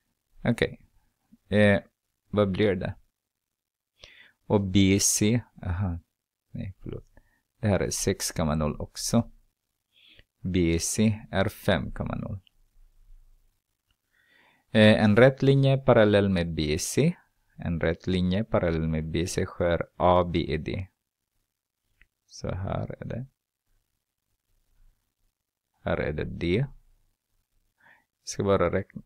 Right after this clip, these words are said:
jag ska bara skriva den här på annan, annanstans. Det här är D.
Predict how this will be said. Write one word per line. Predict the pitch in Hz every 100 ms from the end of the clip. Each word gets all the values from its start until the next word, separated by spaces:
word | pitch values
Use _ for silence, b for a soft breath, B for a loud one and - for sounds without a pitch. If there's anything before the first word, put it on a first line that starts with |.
| _
jag | - 85 92
ska | -
bara | 92 82 76 - _ -
skriva | - - - - 50
den | 53 67 85
här | - -
på | -
annan, | - - - _ _ _ _ _ _ -
annanstans. | - 58 - - - - - - _ _ _ _ _ _ _ _ _ _ _ _ _ _ b b b _ _ _
Det | 92
här | 85
är | -
D. | 78 82 85